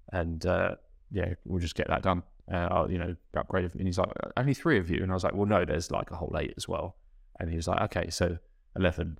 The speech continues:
And I was like, "Well, and they're cock, so." He was like, "Is there any other sports?" It's like, "Yeah, there's rugby sevens here as well." So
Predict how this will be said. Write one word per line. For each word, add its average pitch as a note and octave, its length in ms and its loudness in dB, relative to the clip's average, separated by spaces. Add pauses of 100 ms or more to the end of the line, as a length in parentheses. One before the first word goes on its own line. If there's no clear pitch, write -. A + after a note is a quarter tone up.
And F2 100 -2
I E2+ 40 2
was F2+ 100 0
like, E2 100 6
"Well, F2 140 6
and E2+ 100 -4
they're - 80 -6
cock, - 260 -8
so." - 120 -12 (600)
He - 60 -6
was G2 100 2
like, G2+ 100 6
"Is G2+ 80 2
there B2+ 80 6
any C3+ 100 6
other A#2+ 140 6
sports?" - 400 -4
It's F2 100 -8
like, F#2+ 120 0
"Yeah, F2 160 2
there's - 220 -8
rugby F#2+ 260 -8
sevens F2 320 -8
here F2 120 -6
as - 80 -12
well." - 160 -6
So - 80 -12